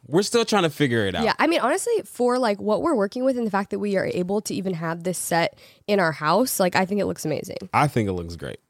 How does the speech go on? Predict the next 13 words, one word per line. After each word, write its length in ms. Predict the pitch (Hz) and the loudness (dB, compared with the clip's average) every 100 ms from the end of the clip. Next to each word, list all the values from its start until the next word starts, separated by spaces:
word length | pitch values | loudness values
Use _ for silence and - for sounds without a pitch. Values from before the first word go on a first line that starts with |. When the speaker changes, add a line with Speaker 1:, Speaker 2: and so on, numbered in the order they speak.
| _ - | _ -4
Speaker 2:
I 60 | - | 0
Speaker 1:
I'm, 80 | |
Speaker 2:
love 180 | 208 - | 2 0
it. 80 | - | -2
Speaker 1:
I'm 280 | - 120 - - - - | 0 0 0 -2 0 2
Speaker 2:
I 60 | 247 | 2
love 240 | 226 180 | 4 2
you. 100 | 147 147 | 0 -2
Speaker 1:
<laughs> 840 | - - - - - - 349 285 - - _ - 381 320 - | -6 -10 -18 -12 -12 -8 -6 -6 -8 -12 _ 0 2 0 0
I 60 | |
love 180 | 175 156 | 0 2
you 80 | 151 | 0
too. 260 | 147 185 | 2 0